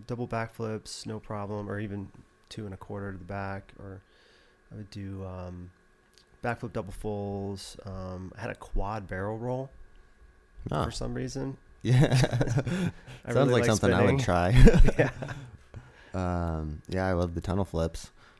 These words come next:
Speaker 2: Um, so let's see. And then you're doing flying rings. You were telling me you were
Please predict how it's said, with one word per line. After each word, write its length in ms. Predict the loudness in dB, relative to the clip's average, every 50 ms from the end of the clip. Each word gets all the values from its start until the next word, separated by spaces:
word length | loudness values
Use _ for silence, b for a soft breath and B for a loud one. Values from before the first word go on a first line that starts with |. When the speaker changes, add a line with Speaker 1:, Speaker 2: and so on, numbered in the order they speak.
| B _ -10 -4
Speaker 2:
Um, 500 | -2 0 0 0 0 0 -2 -4 -6 -8 -12
so 500 | -8 -4 0 2 2 2 2 0 -2 -4 -10 _ -8
let's 180 | -8 -8 -8 -6
see. 340 | -4 -4 -2 -2 -4 -6 -8 -8 -6
And 180 | -4 -2 0
then 100 | 0 2
you're 160 | 2 2 4 4
doing 200 | 4 2 2 0
flying 400 | 0 0 0 2 2 2 0 0
rings. 320 | -2 -2 -2 -4 -4 -4
You 80 | -4 -4
were 20 |
telling 260 | -2 -2 -2 -2 -2 -2
me 320 | -2 -2 -2 -2 -4 -6 -10 _ _ -6
you 120 | -4 -2
were 320 | -2 -2 0 -2 -2 -4